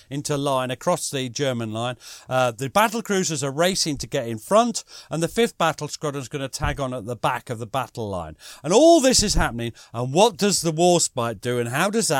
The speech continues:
benefit the Warrior? Tell me, Gary, tell me what happens.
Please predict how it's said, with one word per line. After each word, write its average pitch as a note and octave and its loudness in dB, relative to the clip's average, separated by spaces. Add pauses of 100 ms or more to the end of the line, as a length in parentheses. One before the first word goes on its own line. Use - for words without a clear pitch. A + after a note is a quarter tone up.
(160)
benefit C3+ -4
the B2 -6
Warrior? G#2+ -4
Tell G3 4
me, C#3 -4
Gary, F#2+ -10
tell C4+ 4
me E3 -4 (180)
what F#3+ 4
happens. F2 -8